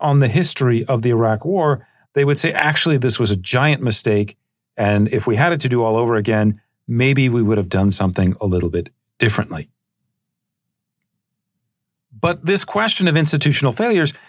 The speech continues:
it runs so much deeper than just Iraq. Think about something like the twenty twenty coronavirus pandemic. We can get into arguments about, you know,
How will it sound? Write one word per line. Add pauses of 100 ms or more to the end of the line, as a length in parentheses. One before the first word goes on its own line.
(140)
it
runs
so
much
deeper
than
just
Iraq. (560)
Think
about
something
like
the
twenty
twenty
coronavirus
pandemic. (680)
We
can
get
into
arguments
about, (380)
you
know,